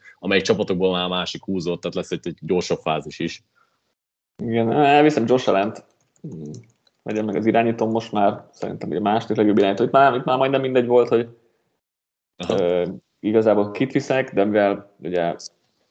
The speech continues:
Speaker 2: Burrow-t már nem vihettem, Herbertet már nem vihettem, viszont a csapatukból vittem már játékost.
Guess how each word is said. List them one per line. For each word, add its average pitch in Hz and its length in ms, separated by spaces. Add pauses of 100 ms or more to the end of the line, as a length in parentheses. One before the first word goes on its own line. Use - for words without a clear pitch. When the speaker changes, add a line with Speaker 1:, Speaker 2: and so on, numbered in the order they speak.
(120)
Speaker 2:
Burrow-t 110 680 (320)
már 78 220
nem 110 140
vihettem, 113 380
Herbertet 101 460
már - 100
nem 110 420
vihettem, 113 420
viszont 98 280
a 82 60
csapatukból 101 800 (260)
vittem 123 360
már 127 120
játékost. 123 440